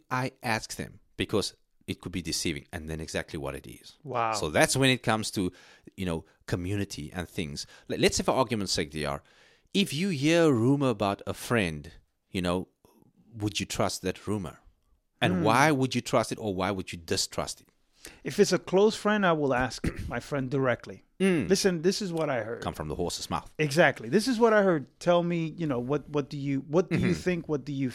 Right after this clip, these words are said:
Speaker 2: feel?" Because I found myself, the object of a rumor.
Speaker 1: Mm-hmm.
Speaker 2: And when a, an individual came to me,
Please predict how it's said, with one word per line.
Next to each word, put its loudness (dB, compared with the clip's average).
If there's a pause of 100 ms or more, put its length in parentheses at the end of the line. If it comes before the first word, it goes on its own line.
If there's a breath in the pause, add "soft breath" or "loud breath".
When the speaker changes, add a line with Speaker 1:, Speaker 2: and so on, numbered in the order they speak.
(120)
Speaker 2:
feel?" -2 (540 soft breath)
Because 2
I 6
found 6
myself, 0 (600)
the 2
object 6
of 0
a 2
rumor. 0 (160)
Speaker 1:
Mm-hmm. 4 (100)
Speaker 2:
And 4
when 2 (420)
a, 0 (160)
an 4
individual 4
came -2
to -4
me, -2